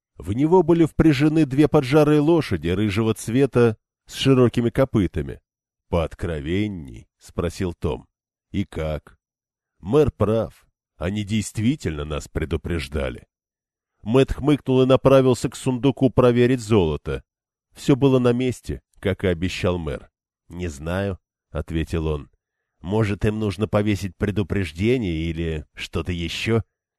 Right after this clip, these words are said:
"Привет. Добро пожаловать в Хиндерстаб! Мы убьём вас ночью и сожрём ваше треклятое лицо, если посмеете остаться после заката. Попробуйте наши пирожки. Марта Бейли печёт их каждый день".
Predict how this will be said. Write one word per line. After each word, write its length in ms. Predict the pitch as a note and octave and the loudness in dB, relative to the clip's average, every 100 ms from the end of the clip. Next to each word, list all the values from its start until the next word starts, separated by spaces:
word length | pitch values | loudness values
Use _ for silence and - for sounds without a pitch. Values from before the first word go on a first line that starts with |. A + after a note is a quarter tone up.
| _ _ _ - | _ _ _ -4
"Привет. 520 | A#2+ A#2+ C#2+ D2+ - _ _ _ | 0 0 -2 -6 -10 _ _ _
Добро 380 | E2+ D#2 F#2 F2+ | -6 -2 -2 0
пожаловать 600 | F2+ F2 E2+ E2+ E2 - | -2 0 -2 -2 -4 -8
в 60 | |
Хиндерстаб! 840 | - F2 E2+ G2 - D3+ D3 D2 - _ _ _ _ - | -8 -6 -4 -6 -2 2 2 0 -6 _ _ _ _ -4
Мы 200 | G2+ B2 | 2 4
убьём 420 | A#2+ D3 A3+ C3 | 4 6 6 6
вас 240 | E2+ E2+ | 0 -2
ночью 360 | G#2 G2 - F#2 | 0 0 2 -2
и 40 | |
сожрём 540 | F#2 G#2 F#2 G2+ G2 F2+ | 0 0 2 2 2 2
ваше 280 | G2 F2+ G2+ | -2 -2 -2
треклятое 600 | G2+ - F#2 E2 F#2 F2 | -4 -4 -4 -4 -4 -4
лицо, 500 | A2 - G#3+ G#3 F#2+ | -6 -4 0 2 0
если 340 | D#2 D#2 E2+ | -2 -6 -6
посмеете 560 | F2 F2+ F2 D#2+ D2 F2 | -6 -6 -6 -6 -2 -4
остаться 460 | - F#2 D#2+ E2+ | 0 0 0 -4
после 320 | - D#2+ E2+ | -8 -10 -6
заката. 560 | E2 A2 - C#2 - - _ _ - | -2 -2 0 -4 -4 -18 _ _ -8
Попробуйте 640 | - D#2 D#2+ D#2 E2+ E2 E2+ | -2 -2 0 0 0 -2 -2
наши 280 | D#2+ D#2+ E2 | -4 -4 -2
пирожки. 640 | G2+ A2+ - - E3+ D2 _ _ _ _ | 0 0 -2 -2 -2 -2 _ _ _ _
Марта 500 | C#2+ D2+ E2 - B2+ | -8 -4 -4 0 -2
Бейли 400 | G#2+ A#2+ A#2+ B2 | 2 2 4 2
печёт 420 | - C3 F#2 D2+ | 0 0 0 -2
их 120 | F#2+ - | -4 -4
каждый 380 | D#2 C2 G#2 | -6 -2 -4
день". 360 | F#2+ C2+ C#2+ | -2 -6 -8